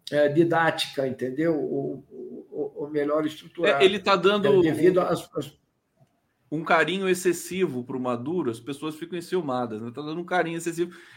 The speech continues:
Speaker 2: É porque, é, eu acho que o Lula deve olhar, assim, o Maduro sofreu tantas retaliações do mundo todo, o bloqueio contra a Venezuela é uma coisa desumana também,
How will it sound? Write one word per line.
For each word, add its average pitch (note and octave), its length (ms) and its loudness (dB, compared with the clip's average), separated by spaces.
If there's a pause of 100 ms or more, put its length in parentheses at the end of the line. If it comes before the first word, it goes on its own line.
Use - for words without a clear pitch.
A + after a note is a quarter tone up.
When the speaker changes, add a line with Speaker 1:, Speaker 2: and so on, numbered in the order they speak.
Speaker 2:
É - 80 0
porque, - 180 0
é, - 240 2 (320)
eu G3+ 180 4
acho G#3+ 200 8
que A3+ 80 -4
o G#3+ 40 0
Lula G3+ 400 2 (220)
deve F3 300 6
olhar, D#3+ 300 4
assim, D#3 160 -4
o F#3 160 -2
Maduro F#3 420 0
sofreu C3+ 580 -4 (160)
tantas A#3 960 0
retaliações C3 1160 -4
do A2+ 140 -10
mundo A#2+ 380 -4
todo, B2+ 520 -4
o G#2+ 40 -10
bloqueio C#3 720 0 (260)
contra C3+ 260 0
a - 20 -4
Venezuela B2 460 0
é - 20 2
uma B2+ 160 -2
coisa A#2+ 260 0
desumana A2+ 520 -4
também, A#2+ 500 -4